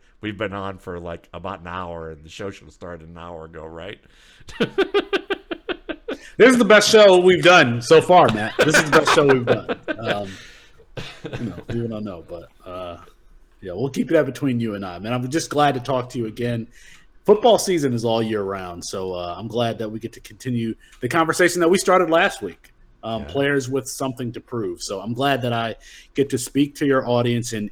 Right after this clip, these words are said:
Speaker 2: introduce them, uh, to these names, because hopefully, and, and I know that y-, your audience, they're diehard fo-, football fans like me. I was just talking to you about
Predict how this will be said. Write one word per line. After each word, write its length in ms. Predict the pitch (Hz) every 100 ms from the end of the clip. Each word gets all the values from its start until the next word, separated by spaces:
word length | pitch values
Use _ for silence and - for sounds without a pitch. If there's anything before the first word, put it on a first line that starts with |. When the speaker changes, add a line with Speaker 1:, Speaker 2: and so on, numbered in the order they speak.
| -
Speaker 2:
introduce 540 | 139 - 117 123 123
them, 300 | 127 120 120 - - - - -
uh, 200 | 110 101
to 140 | -
these 260 | 131 120 104
names, 560 | 113 131 147 160 147 - - _ -
because 220 | 165 139
hopefully, 680 | 202 214 196 151 131 123 - _
and, 140 | 135
and 180 | - 131
I 80 | 127
know 160 | 131 104
that 220 | 101 -
y-, 80 | 95
your 400 | 113 110 104 95
audience, 460 | 107 101 101 98 -
they're 260 | 104 98 92 _ -
diehard 360 | 98 107 98
fo-, 80 | 107
football 480 | - - 113 - 110 120
fans 240 | 120 117
like 160 | 117 139
me. 140 | 143
I 60 | 92
was 120 | 101
just 140 | 104
talking 280 | 107 104 107
to 120 | -
you 80 | 110
about 320 | 101 110 107